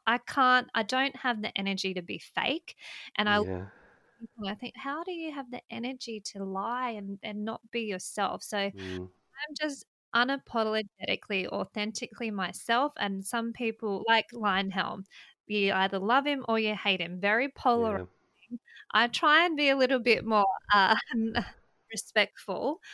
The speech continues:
Speaker 1: um, but I do have moments where I think, "Fuck, I shouldn't have said that," or, "I overshared here," but I'm human, right? And I'm
Speaker 2: Yeah.
Speaker 1: not gonna be this polished, perfect speaking politician <laughs> because I'm not.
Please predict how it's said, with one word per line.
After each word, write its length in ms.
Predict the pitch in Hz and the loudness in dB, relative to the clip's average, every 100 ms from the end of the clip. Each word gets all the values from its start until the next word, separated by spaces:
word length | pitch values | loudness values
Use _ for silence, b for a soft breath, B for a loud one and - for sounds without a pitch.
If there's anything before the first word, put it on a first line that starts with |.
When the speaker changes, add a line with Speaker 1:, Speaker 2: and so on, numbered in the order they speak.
| B B - | B B 2
Speaker 1:
um, 520 | 208 196 190 185 196 _ _ _ - | 4 2 0 -6 -10 _ _ _ -2
but 160 | 214 208 | 0 4
I 120 | 208 | 2
do 220 | 226 233 | 4 2
have 180 | 214 214 | 2 0
moments 460 | 196 196 196 - | 0 0 -2 -6
where 100 | 190 | -6
I 80 | 180 | -6
think, 320 | 185 190 175 | -6 -10 -10
"Fuck, 300 | - 196 - | -8 -8 -6
I 60 | 180 | -8
shouldn't 340 | - 180 170 | -8 -10 -12
have 100 | - | -12
said 300 | - 175 165 - | -10 -8 -8 -10
that," 220 | 208 208 | -10 -8
or, 140 | 180 170 | -6 -4
"I 200 | 185 - | -6 -6
overshared 640 | 175 170 170 - 165 165 - | -6 -8 -8 -8 -6 -8 -8
here," 300 | 175 170 170 | -8 -8 -6
but 160 | - - | -2 0
I'm 200 | 285 277 | 0 -2
human, 640 | - 240 302 226 - 220 _ - | -4 -4 -2 -4 -6 -16 _ -4
right? 360 | 214 294 294 - | 0 0 0 0
And 140 | 240 | 4
I'm 140 | 240 | 4
Speaker 2:
Yeah. 140 | - 185 | 2 -4
Speaker 1:
not 100 | - 262 | -8 -4
gonna 100 | 254 226 | -2 4
be 180 | 233 | 4
this 240 | 220 208 - | 4 0 -4
polished, 560 | - 226 208 202 - | -4 0 2 0 -4
perfect 480 | - 208 202 208 - | -4 -4 -2 -6 -10
speaking 480 | - - 202 208 202 | -6 -2 -2 -2 -6
politician 640 | 208 185 190 - 214 208 202 | -4 -4 -4 -6 -6 -4 -4
<laughs> 280 | 214 277 | 0 0
because 60 | 240 | 2
I'm 240 | 240 240 | 2 2
not. 380 | 233 349 - - | 2 2 2 -2